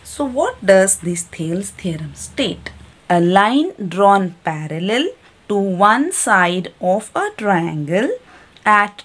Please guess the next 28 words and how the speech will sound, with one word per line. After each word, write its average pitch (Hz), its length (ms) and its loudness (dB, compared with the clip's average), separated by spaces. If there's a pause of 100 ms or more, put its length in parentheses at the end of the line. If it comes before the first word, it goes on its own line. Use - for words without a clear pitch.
(100)
two 339 180 -4 (300)
distinct 180 520 -4 (260)
points 190 580 -4 (440)
divides 208 640 2
the 262 80 -4 (220)
other 226 200 -2 (200)
two 196 200 -4
sides 175 680 -4 (220)
in 269 120 6 (300)
equal 180 380 -2 (160)
proportion. 180 600 -6 (460)
Let 196 240 2
us 330 120 0 (140)
begin 185 460 0
from 277 240 6
the 240 160 0
statement 175 640 0
that 170 320 0 (160)
a 180 100 6
line 196 720 2
drawn 175 420 2 (200)
parallel 170 580 0 (420)
to 269 80 2 (200)
one 233 260 4
side 190 580 -2 (200)
of 165 220 -4
a 196 140 0 (220)
triangle. 170 500 -4